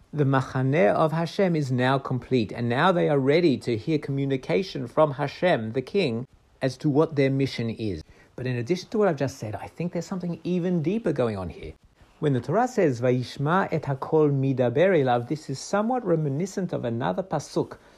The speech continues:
towards the beginning of the Torah, where it says, after Adam and Chava sinned,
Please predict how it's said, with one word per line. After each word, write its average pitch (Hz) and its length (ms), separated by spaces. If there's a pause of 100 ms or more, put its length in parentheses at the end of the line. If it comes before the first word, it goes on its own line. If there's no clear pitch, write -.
towards 143 340
the 147 60
beginning 160 400
of 170 100
the 139 80
Torah, 98 440 (260)
where 117 100
it 104 80
says, 170 360 (120)
after 185 420
Adam 147 280
and 131 100
Chava 143 320
sinned, 196 460